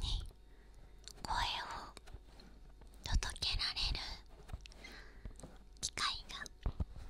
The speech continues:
多くて、すごく嬉しかっ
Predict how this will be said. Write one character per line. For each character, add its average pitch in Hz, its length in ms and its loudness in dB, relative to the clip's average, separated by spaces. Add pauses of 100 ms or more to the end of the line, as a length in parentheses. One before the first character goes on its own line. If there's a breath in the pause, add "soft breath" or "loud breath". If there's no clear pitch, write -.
(880)
多 - 60 -2 (240)
く - 100 2 (100)
て、 - 80 2 (1300 loud breath)
す - 120 -4
ご - 80 -6 (220)
く - 100 -2 (640)
嬉 - 100 -2 (160)
し - 60 -8
か - 140 -8
っ - 40 -8